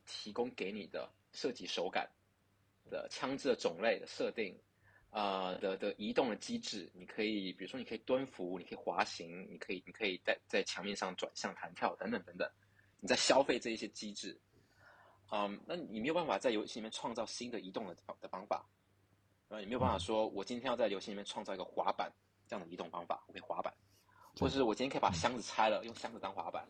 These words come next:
Speaker 1: 等等，这种很有，更有，更有弹性的，的，的创-，创造力的行为。嗯，
Speaker 2: 嗯。
Speaker 1: 对。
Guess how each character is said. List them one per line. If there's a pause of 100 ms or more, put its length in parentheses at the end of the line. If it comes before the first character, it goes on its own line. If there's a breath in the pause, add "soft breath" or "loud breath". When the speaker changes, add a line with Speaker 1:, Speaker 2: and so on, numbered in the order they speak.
Speaker 1:
等
等，
这
种
很
有， (180)
更
有，
更
有
弹
性
的， (300)
的， (140)
的
创-，
创
造
力
的
行
为。 (1000 loud breath)
嗯，
Speaker 2:
嗯。 (1400)
Speaker 1:
对。